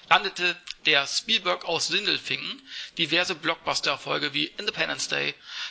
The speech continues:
Doch auch der gebürtige Schwabe musste klein anfangen. Nachdem er mit seinem Abschlussfilm an der Hochschule in München, das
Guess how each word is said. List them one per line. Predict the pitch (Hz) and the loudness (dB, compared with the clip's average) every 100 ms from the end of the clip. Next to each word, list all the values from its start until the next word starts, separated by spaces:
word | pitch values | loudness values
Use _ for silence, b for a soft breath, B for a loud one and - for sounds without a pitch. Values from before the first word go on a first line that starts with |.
| - | 0
Doch | 170 | 0
auch | - 226 233 - - | 2 0 0 -8 -4
der | 196 | -2
gebürtige | 185 175 190 180 | 0 -2 -2 2
Schwabe | 180 - 147 151 | 2 2 0 0
musste | 156 - | -2 -2
klein | - 170 170 | 0 0 0
anfangen. | 147 143 - 131 - B B | -2 -6 -6 -8 -8 B B
Nachdem | 151 - 180 190 | -2 0 0 2
er | 170 | 0
mit | 165 165 - B B - | 0 -2 -4 B B -10
seinem | 151 156 151 | 0 2 2
Abschlussfilm | 151 165 - 160 - - 147 147 | 0 0 0 2 0 0 -4 -2
an | 165 | 0
der | 147 | 0
Hochschule | 196 185 - 156 | 0 -4 -4 -2
in | 165 | -2
München, | 147 175 - 170 196 B - | -4 -2 0 -2 -6 B -4
das | 147 - | -2 -2